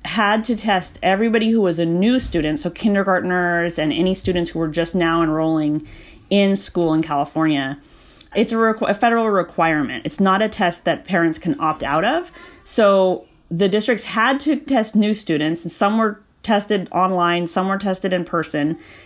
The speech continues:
and they had the option of trying to make up some of the tests that were missed in the spring.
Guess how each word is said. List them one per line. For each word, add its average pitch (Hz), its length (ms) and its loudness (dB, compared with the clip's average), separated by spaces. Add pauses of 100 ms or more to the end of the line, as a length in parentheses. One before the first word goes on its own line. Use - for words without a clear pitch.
(380)
and 202 220 4
they 208 260 4
had 208 220 -2
the 202 80 2
option 220 340 0
of 190 140 -4
trying 254 340 2
to 269 80 0
make 196 300 0
up 196 240 0 (160)
some 190 220 0
of 175 120 0
the 165 100 -2
tests 160 380 -2
that 160 200 -2
were 156 240 0
missed 170 380 0
in 151 100 0
the 147 240 -4 (120)
spring. 196 640 0